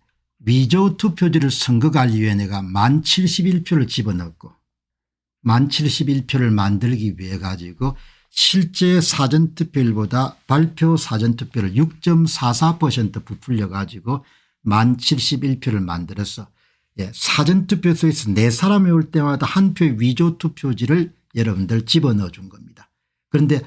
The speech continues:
한 표가 전부 간 게 아니고 한 표 가운데 칠십 프로는 조국개혁당에 넣어지고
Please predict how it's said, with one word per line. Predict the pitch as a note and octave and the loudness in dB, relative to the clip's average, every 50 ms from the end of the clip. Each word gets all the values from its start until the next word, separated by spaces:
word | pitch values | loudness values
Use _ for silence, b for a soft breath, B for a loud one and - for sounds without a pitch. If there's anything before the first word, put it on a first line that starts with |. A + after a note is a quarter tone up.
| B B | B B
한 | - - - G3+ G3+ - | -4 0 2 2 2 2
표가 | - F3+ E3 D#3 - | 2 2 2 2 2
전부 | - - G3 G#3+ A3 G#3 F3+ D#3+ | 2 2 2 4 4 4 4 2
간 | C#3 B2+ A#2 A2+ | 2 2 2 2
게 | A2+ B2 | 2 2
아니고 | A2 G2 G2+ A2+ A#2+ A#2+ A2 | 0 0 0 0 0 0 -2
한 | - - - - F#3+ G3+ F3+ | -4 -4 -2 0 2 2 2
표 | - - E3 D3 | 2 2 2 2
가운데 | C#3 B2+ B2 B2+ C#3 C#3+ C#3+ F3+ F#3 F3 B B B B B B B B _ _ _ _ _ | 2 0 0 0 -2 0 0 0 -2 -2 B B B B B B B B _ _ _ _ _
칠십 | - - - - A3 G#3 E3 - G#3+ E3 - | -2 0 0 2 2 2 2 2 0 0 0
프로는 | - E3+ E3 D#3 C#3+ B2 | 2 2 4 4 4 2
조국개혁당에 | - - A2 G#2+ A#2+ A#2 A#2 - - C#3+ C3+ C3 B2+ - - A#2+ A2+ A2 G#2 | 2 2 2 2 0 -2 -4 -2 0 2 2 2 0 -2 -2 0 2 2 2
넣어지고 | G2 G#2+ G#2+ G2+ F#2+ - - G2+ F#2 B2+ D3+ E3 D#3+ | 2 2 2 0 -2 -4 -6 -6 -2 0 -2 -2 -2